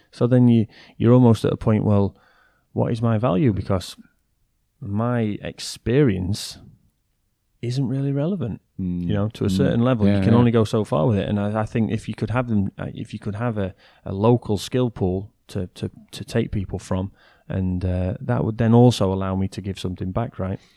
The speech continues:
Speaker 1: I could
Speaker 2: Yeah.
Speaker 1: train, train people, um, that are already in the country, and,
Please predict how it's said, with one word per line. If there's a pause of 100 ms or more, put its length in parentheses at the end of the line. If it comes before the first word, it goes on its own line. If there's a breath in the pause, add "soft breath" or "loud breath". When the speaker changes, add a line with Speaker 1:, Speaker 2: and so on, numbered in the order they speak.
Speaker 1:
I
could
Speaker 2:
Yeah.
Speaker 1:
train, (320 soft breath)
train
people, (340 soft breath)
um,
that
are
already
in
the
country,
and,